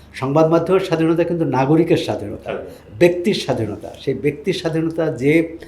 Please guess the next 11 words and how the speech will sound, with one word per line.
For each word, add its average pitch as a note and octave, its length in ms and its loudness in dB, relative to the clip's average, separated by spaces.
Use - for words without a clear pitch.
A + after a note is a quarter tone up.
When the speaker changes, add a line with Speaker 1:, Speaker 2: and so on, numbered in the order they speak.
Speaker 1:
যে E3 140 6
ব্যক্তিগুলো, E3 920 2
যে C3+ 140 2
মানুষগুলো D#3 760 4
পিছনে D#3 380 0
আছে, G#2 260 -2
যারা, A#2+ 440 -2
যাদের B2 380 0
ক-, D#3 240 0
যারা B2 180 0
কণ্ঠ, C3 440 -6